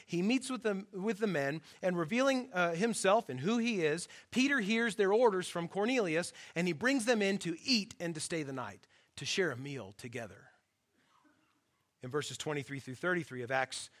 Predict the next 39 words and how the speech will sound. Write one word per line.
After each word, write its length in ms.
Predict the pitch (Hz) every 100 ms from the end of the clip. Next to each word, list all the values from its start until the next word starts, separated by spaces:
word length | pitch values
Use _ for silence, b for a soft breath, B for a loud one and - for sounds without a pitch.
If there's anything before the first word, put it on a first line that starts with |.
| b
chapter 400 | - 147 127 131
ten, 420 | 120 170 143 117 120 b -
we 80 |
see 160 | 143 175
the 100 | 160
group 300 | 135 143 139
the 80 | 135
next 320 | 160 196 -
day 260 | 120 110 117 b b
moving 320 | 147 143 139
north 320 | 160 180 143
to 140 | - 131
Joppa, 420 | 123 165 165 127
or 240 | 139 151
north 240 | 156 190 190
from 280 | - 196 175
Joppa 380 | 143 127 147
to 280 | 143 - 143
Caesarea. 640 | 143 117 - 127 165 127 98 _ _ B B B
And 140 | 156
as 240 | 202 254 -
they 140 | 220
arrive 480 | 185 190 202 196 160
there 180 | 175 156
the 80 |
next 320 | 151 170 - -
day, 220 | 135 156
Peter 260 | 151 170
and 160 | 175 143
men 320 | 139 151 180 - B
with 120 | 165
the 60 | 151
three 220 | 165 190
of, 80 | 185 - 180
three 240 | - 214
of 100 | 214
Peter's 300 | 202 208 208
compatriots 640 | - 190 175 170 175 170 -
and, 160 | 143